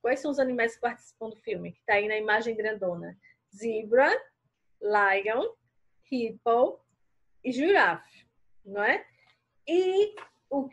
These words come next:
os animais que vocês circularam, que são iguais aos que aparecem na imagem grande do filme, é girafa e hippo. Nós não temos monkey e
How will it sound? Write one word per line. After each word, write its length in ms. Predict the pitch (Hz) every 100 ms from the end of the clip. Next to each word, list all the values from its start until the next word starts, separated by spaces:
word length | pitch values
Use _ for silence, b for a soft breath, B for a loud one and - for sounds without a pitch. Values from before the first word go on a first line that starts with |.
| 277
os 160 | 269
animais 360 | 277 269 226 226
que 140 | 233
vocês 160 | 233 233
circularam, 800 | 277 285 339 311 254 254 320 415
que 100 | 269
são 280 | 262 233
iguais 420 | 240 226 214 214 214
aos 120 | -
que 120 | 220
aparecem 500 | 208 202 190 185 196
na 100 | 196
imagem 380 | 196 185 190 214
grande 300 | 196 190 196
do 100 | 254
filme, 480 | - 269 285 302 269
é 260 | 262 480 - _ _ _ _ _
girafa 680 | 233 226 220 226 277 339 - _ _ _
e 260 | - 370 294
hippo. 380 | - - 180 - _ _
Nós 240 | 208 214
não 200 | 233 302
temos 320 | 330 247 240 262
monkey 540 | 277 285 330 339 - _
e 280 | 262 294 392